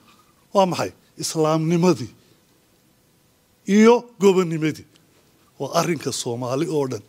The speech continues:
u yaala. Waa waajib ina saaran. Waxaan ku soo gabagabayn lahaa labo, dadaal bay ku fiican yihiin.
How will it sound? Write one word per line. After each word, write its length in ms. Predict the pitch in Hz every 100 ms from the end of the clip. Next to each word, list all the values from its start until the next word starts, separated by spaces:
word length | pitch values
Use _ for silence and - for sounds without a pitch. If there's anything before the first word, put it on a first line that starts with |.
| _
u 120 | - 160
yaala. 260 | 135 95 - _ _ _ _ _ _ 139
Waa 100 | 143
waajib 400 | 160 190 - -
ina 160 | -
saaran. 340 | 110 - 95 - - - _ _ _ _ _ _ _ _
Waxaan 200 | - 139
ku 100 | 226
soo 200 | - 208
gabagabayn 540 | 175 160 139 147 160 160
lahaa 180 | 101 - _ _ _ _ _ _ _ _ _ _ -
labo, 300 | 165 220 185 -
dadaal 340 | 147 175 214 190
bay 120 | 180
ku 100 | 175
fiican 300 | 170 147 127
yihiin. 160 | 143 123